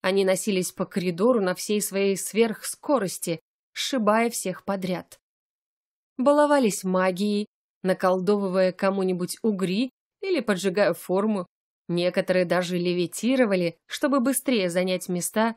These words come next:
на галерке. Первые парты у нас не в почете. Ни поболтать, ни дурью помаяться,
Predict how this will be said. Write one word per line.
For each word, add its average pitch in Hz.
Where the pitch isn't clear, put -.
на 302
галерке. 254
Первые 277
парты 302
у 277
нас 262
не 269
в -
почете. 226
Ни 330
поболтать, 190
ни 247
дурью 202
помаяться, 214